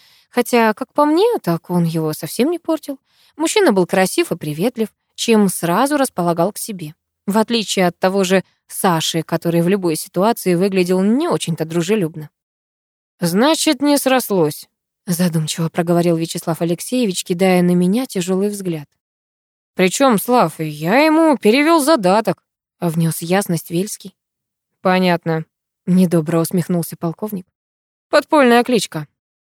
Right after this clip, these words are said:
Закрой, девочки, уши», бросил он Саше, и я даже не успела ничего предпринять, как ладони Вельского коснулись моих ушей. Застыла, прислушиваясь.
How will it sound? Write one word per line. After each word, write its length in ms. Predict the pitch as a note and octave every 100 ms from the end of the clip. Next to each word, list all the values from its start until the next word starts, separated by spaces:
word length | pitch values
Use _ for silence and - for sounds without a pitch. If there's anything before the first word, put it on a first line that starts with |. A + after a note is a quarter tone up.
| _ _
Закрой, 640 | - E4 F#4+ G4+ D4 F#3+ E3 -
девочки, 480 | A#3 D4+ G#3+ -
уши», 360 | C4+ A#3+ - D3 _ _ _
бросил 480 | E3+ E3+ E3 F3 E3+
он 160 | E3+ D#3+
Саше, 460 | - A3+ B3 F#3
и 340 | D#3 D#3 D#3 D#3
я 120 | B3+ A#3+
даже 220 | A3+ A#3
не 140 | A3+
успела 360 | C4 - C4+ C4+
ничего 440 | A3+ G#3+ A#3 A#3
предпринять, 500 | G#3 - G#3+ A#3+ F#4
как 180 | - E3
ладони 380 | F#3+ G3 F#3 D#3
Вельского 480 | D3+ G3 - F#4+ G#4
коснулись 440 | D#3+ G3 A#3 -
моих 260 | F3+ F#3 G3
ушей. 320 | - D#3+ - _ _ _ _ _ -
Застыла, 420 | F4 - D4 D#4
прислушиваясь. 760 | E4 D4+ F3+ - F3 F3 -